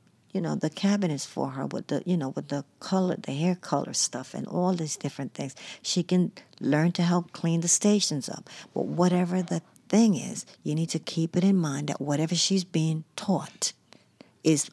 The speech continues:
a part of what that profession needs. So if she even was told that, "Well, you know, well, you can clean up after the other beautician." Well, you know what? Every beautician needs to learn how to clean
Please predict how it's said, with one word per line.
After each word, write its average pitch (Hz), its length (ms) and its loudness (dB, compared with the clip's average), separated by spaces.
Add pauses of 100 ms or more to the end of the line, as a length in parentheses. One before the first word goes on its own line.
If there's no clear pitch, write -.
a 147 60 6
part 156 480 2
of 143 340 -2
what 151 320 -2
that 139 200 0
profession 131 680 -4 (1040)
needs. - 720 4 (140)
So - 140 2
if - 120 -2
she - 280 2
even 220 500 4 (840)
was 170 160 4
told 202 360 4
that, 143 200 0
"Well, 160 240 0
you 165 100 -2
know, 165 160 0
well, 165 240 -2
you 165 140 0
can 156 160 -2
clean 190 320 4
up 190 160 2
after 151 420 -2
the - 220 -4 (160)
other 165 240 2
beautician." 139 600 -4 (360)
Well, 170 120 6
you 175 100 8
know 165 220 6
what? 175 200 2 (280)
Every 175 200 6
beautician 165 580 2
needs 147 300 -2
to 139 80 -2
learn 135 440 -6
how 135 240 -4
to 147 100 -6
clean 127 420 -6